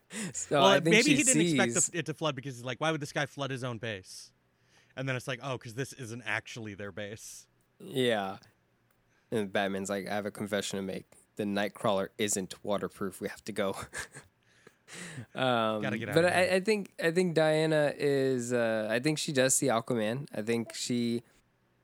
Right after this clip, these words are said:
Speaker 1: uh, I, I too wondered about her, about her wonderment. Uh, like, i-, is she, is she thinking, like, "Who is this man?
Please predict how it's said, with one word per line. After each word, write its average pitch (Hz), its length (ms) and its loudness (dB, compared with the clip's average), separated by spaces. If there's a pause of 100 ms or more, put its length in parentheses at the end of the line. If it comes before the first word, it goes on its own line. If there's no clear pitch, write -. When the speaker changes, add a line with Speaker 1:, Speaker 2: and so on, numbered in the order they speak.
(560)
Speaker 1:
uh, 135 300 4
I, 135 320 2
I 147 140 2
too 180 280 0
wondered 151 640 2
about 123 420 0
her, 117 600 -2 (800)
about 113 300 0
her 127 180 2
wonderment. 151 920 -2
Uh, 123 80 -6
like, 113 220 0
i-, 110 40 -2
is 110 320 -2
she, 117 480 -2 (340)
is 131 120 0
she 123 160 2
thinking, 135 460 0
like, 113 300 -2 (800)
"Who 269 160 2
is 127 140 2
this 104 180 0
man? 85 400 -2